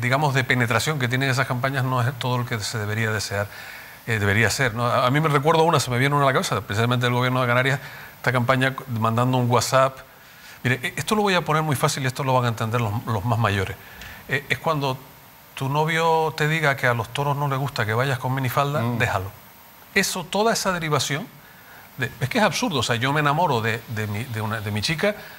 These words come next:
Speaker 1: porque me gusta como es y lo primero que hago es intentar cambiarla.
Speaker 2: Pero esa persona piensa, seguro que ha sido, eh, algo puntual, seguro que cambia
Speaker 1: Claro.
Speaker 2: mañana, eh,
Speaker 1: Claro.
Speaker 2: y no,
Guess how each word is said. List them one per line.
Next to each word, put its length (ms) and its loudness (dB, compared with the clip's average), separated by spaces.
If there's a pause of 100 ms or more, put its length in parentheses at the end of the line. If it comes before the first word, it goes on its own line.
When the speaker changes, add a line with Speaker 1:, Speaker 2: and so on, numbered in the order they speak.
(160)
Speaker 1:
porque 260 0
me 100 2
gusta 320 0
como 280 0
es 120 0
y 40 0
lo 100 0
primero 340 2
que 100 2
hago 200 4
es 80 -2
intentar 400 -2
cambiarla. 320 0
Speaker 2:
Pero 100 4
esa 180 0
persona 400 -2
piensa, 300 -2
seguro 400 -2
que 240 0
ha 60 0
sido, 500 0 (420)
eh, 220 -6
algo 220 0
puntual, 640 0
seguro 320 -4
que 100 -4
cambia 220 -2
Speaker 1:
Claro. 180 6
Speaker 2:
mañana, 800 2
eh, 40 -2
Speaker 1:
Claro. 280 4
Speaker 2:
y 380 0
no, 240 0